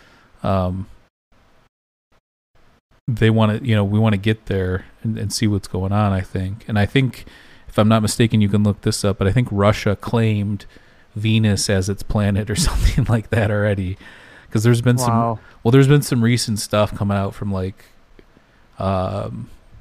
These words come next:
Speaker 1: I think our Department of Defense talking about how China and Russia have, like, militarized space. Um,
Speaker 2: Mm-hmm.
Speaker 1: and, you know, now that's gonna be a big thing. So, like, if Russia's claiming that Venus is its planet, I mean, that's a big deal. See if you can look that up, type that in, and see if something comes up for that.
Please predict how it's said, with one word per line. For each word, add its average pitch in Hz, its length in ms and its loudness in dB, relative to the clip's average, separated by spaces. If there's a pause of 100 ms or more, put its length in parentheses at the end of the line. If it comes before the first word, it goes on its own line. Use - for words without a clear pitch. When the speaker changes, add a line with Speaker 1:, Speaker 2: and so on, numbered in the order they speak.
(160)
Speaker 1:
I 110 60 -4
think 113 160 -4
our 104 80 0
Department 104 600 -4
of 98 80 -2
Defense 104 440 -2
talking 101 260 0
about 98 180 -2
how 101 140 -2
China 104 500 -2
and 98 140 -4
Russia 101 420 -4
have, 101 220 -4
like, 95 280 -4
militarized 104 840 -2
space. 101 680 -2 (600)
Um, 98 320 0
Speaker 2:
Mm-hmm. 123 360 -2 (140)
Speaker 1:
and, 98 280 0
you 98 80 -2
know, 92 120 0
now 95 420 0 (1300)
that's 120 220 4
gonna 135 180 4
be 123 140 4
a 120 40 4
big 120 200 2
thing. 117 380 2
So, 110 240 2
like, 104 180 2
if - 380 -4 (920)
Russia's 117 420 2
claiming 113 380 2
that 104 120 0
Venus 104 400 0
is 98 160 -2
its 95 180 -6
planet, 104 460 -2
I 92 60 -4
mean, 95 120 -4
that's 95 180 -6
a - 20 -8
big 98 220 -8
deal. 101 220 -2
See - 140 -4
if 113 120 -4
you 123 60 -4
can 104 240 -4
look - 160 -10
that 104 180 -6
up, 98 280 -6
type 104 200 -8
that 104 180 -6
in, 107 140 -6
and 107 220 -8
see - 160 -10
if 107 80 -6
something 113 300 -10
comes 107 280 -6
up 110 180 -8
for - 140 -16
that. 110 300 -10